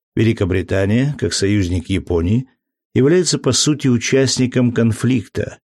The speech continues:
хоть и косвенным, а посему в Елисейском дворце должны определиться, кто же их настоящий союзник или даже союзники, учитывая новый германский вектор.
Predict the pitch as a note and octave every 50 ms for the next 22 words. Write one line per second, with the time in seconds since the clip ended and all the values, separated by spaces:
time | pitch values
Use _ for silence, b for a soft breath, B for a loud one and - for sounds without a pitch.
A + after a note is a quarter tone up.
0 | _ _ _ - - A#2+ A2+ - - A#2 A2+ G#2 - - C#3 C3 - - - -
1 | - - - - - - - _ _ _ _ _ _ _ - - - - G#2 -
2 | - A2 A#2+ D3 D#3 C#3 - - - F#2+ G#2 G#2+ G2+ G2+ F#2+ - B2 A#2 G#2 -
3 | - - F#2+ F2+ F2+ F#2 F#2 E2+ - - - - - - F#2+ E2+ - A2 A#2 A#2+
4 | A#2+ - - D#3 D3 E3+ E3 C#3+ G#2 E2 - - - - - - _ _ _ _
5 | _ _ _ _ - - - A#2+ A2 A2 G#2+ A2+ B2 A#2+ - - A#2 A#2+ A#2 A#2
6 | - - A2 A2+ A2 - - G2 G#2 G#2+ G#2+ A#2 A#2 A2+ - - A#2 A2 - -
7 | - G2+ G#2+ C3 D#3+ E3 A#2+ E2+ D#2 E2 D#2+ D#2+ - - _ _ _ _ _ _
8 | _ - - F#2+ F2 F#2+ F#2 D#2 F#2+ G#2 G2 F#2 F#2 F#2+ F2 - A2 G2 A2 D3
9 | D#3 C3+ G2 F2 F2 D#2+ - - D#2+ E2+ F#2 - - - A2 G2+ - F#2 E2+ F2+
10 | F#2+ F#2 F2+ F2 E2+ F2+ F#2+ G#2 G2+ F#2 F2+ F#2 F2+ E2+ G2 G2 G2 F#2+ F#2 E2+
11 | D#2+ - - - - A2 G2+ F#2+ F2+ F#2 - - - - - - - -